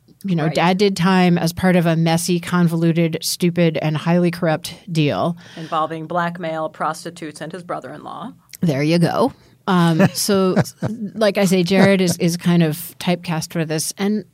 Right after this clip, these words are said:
Speaker 1: part three, um, compared to the, the intellectual heights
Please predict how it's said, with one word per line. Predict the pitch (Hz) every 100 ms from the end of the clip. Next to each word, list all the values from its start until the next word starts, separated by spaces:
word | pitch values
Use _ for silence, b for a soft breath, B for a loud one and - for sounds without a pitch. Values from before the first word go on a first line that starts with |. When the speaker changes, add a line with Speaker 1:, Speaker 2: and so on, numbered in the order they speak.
| _
Speaker 1:
part | - - _ _
three, | - - - 403 247 170 196 -
um, | 247 254 B B B B B
compared | - 269 247 294 349 339
to | - 277
the, | 233 214 202
the | - -
intellectual | 214 226 214 - 214 185 180
heights | 180 190 - -